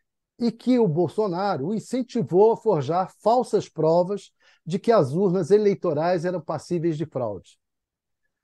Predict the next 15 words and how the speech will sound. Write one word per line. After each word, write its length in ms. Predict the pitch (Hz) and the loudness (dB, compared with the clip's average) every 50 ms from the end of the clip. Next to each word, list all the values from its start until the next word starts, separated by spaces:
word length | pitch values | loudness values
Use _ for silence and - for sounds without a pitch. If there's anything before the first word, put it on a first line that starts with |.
| _ _ - _ _ _ _ _ _ _ - | _ _ -20 _ _ _ _ _ _ _ -6
Isso, 360 | 185 196 226 240 - - - - - - _ _ _ _ _ _ _ _ _ _ | 0 2 2 2 2 -2 -8 -8 -8 -18 _ _ _ _ _ _ _ _ _ _
segundo 460 | - - - 120 117 127 156 135 127 | -20 -12 -8 -8 -4 -2 0 0 2
ele 140 | 131 120 113 | 0 0 -2
disse 260 | 117 127 113 - 131 | -6 -8 -8 -6 -4
lá, 200 | 135 170 202 196 | -2 0 0 0
seria 320 | - - 175 156 196 208 | 2 0 2 4 4 2
a 40 | 175 | 2
base 880 | 113 110 104 104 107 175 190 185 185 175 147 127 127 156 190 202 - _ _ _ _ - | 2 -2 -8 -2 2 2 2 4 2 0 -2 -4 -6 -6 -6 -6 -8 _ _ _ _ -4
para 400 | - 165 170 170 180 185 180 - _ _ _ _ _ - | -2 0 0 2 0 -2 -2 -4 _ _ _ _ _ -8
uma 300 | 180 190 180 147 - - _ _ _ _ _ - | -4 -2 -2 -2 -4 -8 _ _ _ _ _ 6
fake 340 | 220 233 220 220 - 202 160 | 6 6 6 4 0 0 2
news 600 | 139 139 143 147 160 175 160 - - - _ _ _ _ _ _ _ _ _ _ _ _ | 2 4 4 2 2 0 -2 -8 -14 -20 _ _ _ _ _ _ _ _ _ _ _ _
de 240 | - 139 131 131 175 | -10 -8 -4 0 0
uma, 280 | 220 220 226 220 214 - _ _ _ | 2 2 2 0 -2 -4 _ _ _
que 120 | - 196 | -8 -6